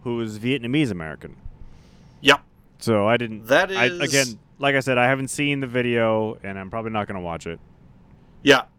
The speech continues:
Speaker 2: and I did see the video, but I was not the one that I d-,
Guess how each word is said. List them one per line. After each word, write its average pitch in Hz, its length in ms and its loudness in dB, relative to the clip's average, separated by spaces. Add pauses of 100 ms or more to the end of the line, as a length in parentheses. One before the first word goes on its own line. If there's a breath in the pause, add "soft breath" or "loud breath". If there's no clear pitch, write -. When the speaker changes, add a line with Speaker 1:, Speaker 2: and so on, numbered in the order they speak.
(120)
Speaker 2:
and 143 220 2
I 160 340 4
did 202 240 -6
see 220 140 -2
the 180 80 0
video, 170 460 0
but 131 180 0
I 135 140 4
was 117 260 -6
not 175 380 0
the 135 100 -2
one 120 400 -8
that 120 160 -2
I 120 200 -2
d-, 110 120 -12